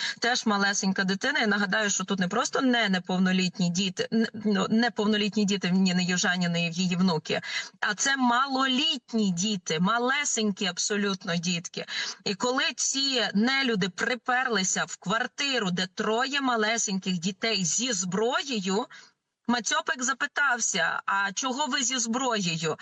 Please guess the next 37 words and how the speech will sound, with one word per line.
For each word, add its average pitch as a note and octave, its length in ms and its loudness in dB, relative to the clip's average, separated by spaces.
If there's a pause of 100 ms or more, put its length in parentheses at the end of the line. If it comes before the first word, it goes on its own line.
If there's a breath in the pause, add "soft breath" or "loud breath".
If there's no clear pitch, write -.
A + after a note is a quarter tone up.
(180 loud breath)
Ви A3+ 140 2
що, - 180 0
бандит? B3+ 580 -2
Я A#3+ 120 0
дзвоню C4+ 440 -2
у A#3+ 140 -2
сто - 220 -2
два". A3 340 0 (760)
Ну, A3+ 100 0
тобто C4+ 240 -2
лю-, C4+ 200 0
дитина E4 520 0
сприйняла A#3 580 0
от A3 200 -4
цих, B3 260 -4
що - 140 -2
приперлися, C#4+ 560 -2
як C4+ 120 -4
бандитів. G#3 560 -2
І A3 40 0
я B3+ 140 0
однозначно B3+ 680 0
можу G#3+ 220 0
сказати, A3+ 440 -2
що B3 140 0
вони A3+ 140 2
діяли G#3 400 0
по-бандитськи, G#3 640 -2
і D4 40 -2
за A3 120 -2
це A3+ 160 -2
в A3 40 -2
якийсь A3 300 -2
момент A3 400 0
мають G3+ 360 0
абсолютно G3+ 380 -2
відповідати. F#3+ 600 -2